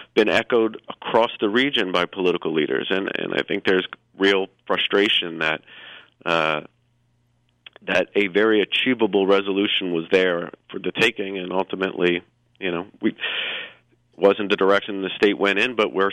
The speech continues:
still prepared to have that conversation so Central New Yorkers can participate, and there isn't any issue with the, uh, with, with the settlement agreement, which is bearing, you know, all kinds of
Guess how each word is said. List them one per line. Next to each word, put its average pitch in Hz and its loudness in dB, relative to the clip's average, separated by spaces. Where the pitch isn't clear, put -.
still 95 -2
prepared 98 -2
to 98 0
have 90 2
that 92 -2
conversation 92 -2
so 104 2
Central 87 -2
New 92 2
Yorkers 101 0
can 92 -4
participate, 127 0
and 98 -2
there 95 2
isn't 104 -2
any 98 -2
issue 107 0
with 98 2
the, 95 2
uh, 90 0
with, 98 -6
with - -4
the - -8
settlement 120 2
agreement, 101 2
which 98 0
is 95 0
bearing, 95 0
you 90 -8
know, 80 -10
all 95 0
kinds 101 -4
of 101 -6